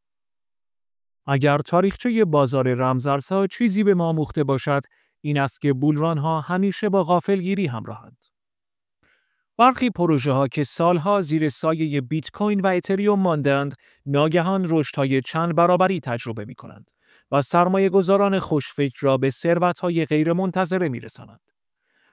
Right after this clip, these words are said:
بولران پیش رو در سال دو هزار و بیست و پنج نیز از این قاعده مستثنا نخواهد بود. با این تفاوت که این بار شرایط اقتصادی،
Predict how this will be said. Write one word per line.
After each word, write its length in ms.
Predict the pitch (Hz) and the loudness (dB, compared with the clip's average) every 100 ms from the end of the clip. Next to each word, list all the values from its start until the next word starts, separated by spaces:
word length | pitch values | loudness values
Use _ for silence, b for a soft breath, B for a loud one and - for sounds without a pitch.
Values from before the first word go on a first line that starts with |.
| _ | _
بولران 440 | 180 220 214 220 208 | 2 4 6 4 2
پیش 280 | 185 165 160 | 0 -2 0
رو 200 | 151 147 | 2 4
در 200 | 135 131 | 2 2
سال 320 | - 190 214 | 0 -2 0
دو 140 | 208 | 0
هزار 260 | 185 175 175 | 0 0 0
و 60 | |
بیست 220 | 156 139 147 | 0 -2 -4
و 60 | |
پنج 280 | 135 143 139 | -4 -4 -4
نیز 200 | 147 143 - | -4 -4 -4
از 180 | 131 123 | -4 -2
این 140 | 196 | -2
قاعده 340 | 214 190 165 160 | 2 2 4 2
مستثنا 640 | 156 147 175 160 175 156 | 0 -2 -2 -2 -4 -4
نخواهد 480 | 170 165 - 107 92 _ | -2 -2 -4 -12 -16 _
بود. 180 | _ _ _ _ _ _ | _ _ _ _ _ _
با 100 | 131 | 0
این 140 | 131 135 | 2 2
تفاوت 500 | 147 139 156 202 196 | 0 2 4 4 2
که 120 | 214 | -2
این 160 | 202 175 | 0 2
بار 220 | 170 165 | 2 2
شرایط 500 | - 180 196 214 208 | 0 -2 0 -2 -4
اقتصادی، 680 | 190 - 143 135 135 143 | -6 -4 -2 -2 0 -2